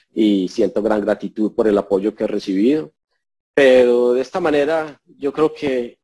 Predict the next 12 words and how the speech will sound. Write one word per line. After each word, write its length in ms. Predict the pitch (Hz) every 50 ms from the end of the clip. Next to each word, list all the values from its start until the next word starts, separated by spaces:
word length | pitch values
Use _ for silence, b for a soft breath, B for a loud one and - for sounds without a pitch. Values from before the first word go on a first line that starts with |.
| _ -
es 160 | 139 - -
como 260 | - 175 170 151 -
crear 340 | - 143 127 120 120 120 -
conciencia. 880 | - 151 147 139 - - 147 147 131 110 95 - - - 101 95 90 - _ _ _ _ _ _ _ _ _ _ -
No 180 | - 117 123 127
se 160 | - 151 143
trata 380 | - - 143 143 139 - - 143
de 160 | 139 131 123
venir 200 | 117 117 113 127
aquí 360 | 131 127 - - 139 135 135
a, 360 | 131 131 131 127 123 123 - -
a, 440 | - 123 117 110 107 104 104 101 -